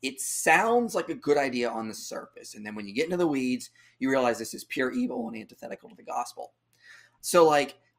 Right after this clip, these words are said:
a lot of people are gravitating towards it because they see secularism rising. They're worried about secular values being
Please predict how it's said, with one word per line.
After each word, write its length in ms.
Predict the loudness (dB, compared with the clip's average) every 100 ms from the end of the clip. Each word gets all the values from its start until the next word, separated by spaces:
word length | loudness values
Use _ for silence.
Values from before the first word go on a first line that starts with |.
| -2
a 60 |
lot 220 | 2 2 0
of 120 | -4
people 320 | -6 -4 -4
are 60 | -4
gravitating 680 | 0 2 2 0 -2 -4 -10
towards 260 | -16 -12 -12
it 100 | -12
because 280 | -6 -4 -2
they 120 | -2
see 400 | -2 -6 -4 -6
secularism 840 | -4 -6 -6 -8 -4 -4 -4 -4
rising. 520 | -4 -4 -6 -8 -10 -10 _ _ _
They're 200 | 2 4
worried 440 | 4 6 8 6 4
about 300 | 0 -2 -6
secular 460 | -10 -10 -12 -10
values 580 | -8 -8 -8 -10 -12 -16 _ _ -10
being 480 | -6 -4 -4 -6